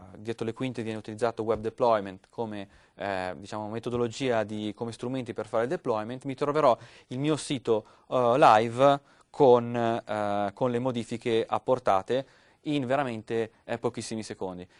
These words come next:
Quindi un modo molto veloce, diciamo, per fare il deployment di applicazioni S P dot net da Visual Studio, ad esempio, direttamente all'interno, a-, all'interno dei website.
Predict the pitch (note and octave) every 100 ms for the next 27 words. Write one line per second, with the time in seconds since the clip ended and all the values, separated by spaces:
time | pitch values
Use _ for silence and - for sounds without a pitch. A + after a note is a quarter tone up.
0 | _ D#3+ D#3 C#3 E3+ C#3+ B2 D3+ G3 D#3
1 | D3 C3 A#2+ - A#2+ A#2 A#2 A2+ - A2+
2 | - A2+ A2 A#2+ - D#3 C#3 G#2+ G#2+ A2
3 | A2 A2 C#3 B2 - - A#2+ A#2 B2 B2+
4 | A2+ A2 C#3+ D#3 B2+ A#2 - C3 B2 B2+
5 | A2+ A2+ A#2+ A#2 B2 A#2 A2 A#2 A2 G#2
6 | G#2+ G#2 G2+ F#2+ G2+ G#2 - - - -
7 | A2+ A2 A2+ G#2+ G#2+ G#2 G2+ F#2+ - F2
8 | A2 -